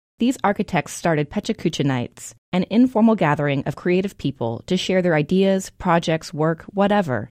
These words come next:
in the twenty-by-twenty format. Pecha Kucha Nights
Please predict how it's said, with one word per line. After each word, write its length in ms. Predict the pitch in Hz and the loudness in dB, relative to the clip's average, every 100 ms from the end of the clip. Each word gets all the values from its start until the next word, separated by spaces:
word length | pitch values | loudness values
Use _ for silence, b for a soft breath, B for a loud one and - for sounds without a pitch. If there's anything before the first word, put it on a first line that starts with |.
| _ | _
in 80 | 185 | 0
the 80 | 180 | 0
twenty-by-twenty 720 | - 190 196 185 185 156 147 | 0 0 2 0 -2 -2 -2
format. 520 | 143 156 151 131 104 - _ _ _ _ | -2 -2 -2 -2 -4 -10 _ _ _ _
Pecha 220 | - - 302 | -4 -2 -2
Kucha 260 | 277 247 | -2 2
Nights 480 | 208 151 139 - | 2 2 0 -6